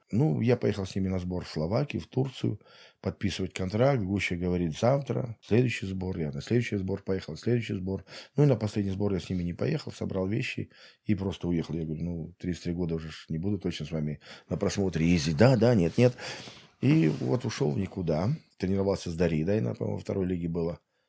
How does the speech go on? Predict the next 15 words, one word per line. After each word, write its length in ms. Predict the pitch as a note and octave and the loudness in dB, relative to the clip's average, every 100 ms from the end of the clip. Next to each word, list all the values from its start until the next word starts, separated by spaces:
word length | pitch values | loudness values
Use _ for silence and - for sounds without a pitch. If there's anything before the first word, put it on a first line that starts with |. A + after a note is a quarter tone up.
| _ F2 | _ -2
Это 160 | E2+ | -2
как 200 | G2 G2 | 0 4
раз 160 | B2 A2 | 6 6
было 200 | G#2 G2 | 2 2
перед 300 | - G2+ E2 | 2 0 0
чемпионатом. 720 | F#2+ F2 F#2 F2 B1+ - - | -4 -2 0 0 -2 -6 -16
То 100 | - | -12
есть 140 | C#2 - | -10 -6
уже 180 | E2+ F#2+ | -2 -2
с 40 | |
Белшиной 460 | E2+ F2 - F2+ D#2 | -2 -4 -2 -4 -2
всё 180 | F#2+ | -2
было 220 | E2+ E2+ E2 | -2 -2 -2
на 120 | D#2+ | -2
мази. 480 | E2 F2+ D#3 G#3 | -2 0 2 0